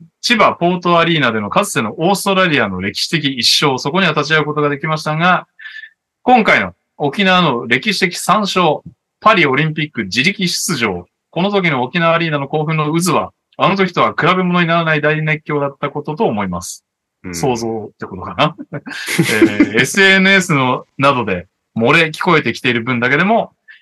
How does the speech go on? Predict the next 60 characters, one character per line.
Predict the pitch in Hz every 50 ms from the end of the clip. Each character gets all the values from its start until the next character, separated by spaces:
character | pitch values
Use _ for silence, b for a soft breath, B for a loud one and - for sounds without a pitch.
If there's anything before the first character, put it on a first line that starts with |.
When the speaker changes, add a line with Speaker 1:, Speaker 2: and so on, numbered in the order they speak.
| B _ _
Speaker 1:
あ | - 135 147
の | 170 165 147
第 | 120 170 190 185 160
ゼ | 123 117 131
ロ | 143 151 147
巻 | 147 139 127 120 117
を | 117
大 | 107 127 131 135 131 127
合 | 131 127
唱 | - - - 143 131 131 131
し | - -
て、 | - 131 123 - 156
大 | 127 131 143 151 151
合 | 160 151 151
唱 | - - 139 135
し | -
て | 147
い | 135
る | 127 123
動 | 131 135
画 | 143 151
な | 156
ど、 | 151 131 107 - - _
あ | 120 135
の | 160 165
場 | 165 170
に | 165 165 160
い | 160
た | 160 175
か | 170 170
っ | 156 151
た | - 156
な | 156 156 156 151
ぁ | 139
と、 | - 113 98
一 | 107 -
緒 | - - 165
に | 156
叫 | - 156 156 160 170
び | 170 170
た | 175 180 175
か | 175 160
っ | 156 -
た | - 160
な | 175 180 175 165
ぁ |
と | 165 131 117
思 | 135 143 156
っ | 156 - -
た | 147 147
ワ | 151 151 160
ー |
ル | 165
ド | 165
カ | 190 185
ッ | 180
プ | -
で | 180 175
し | -
た。 | 175 160 131 -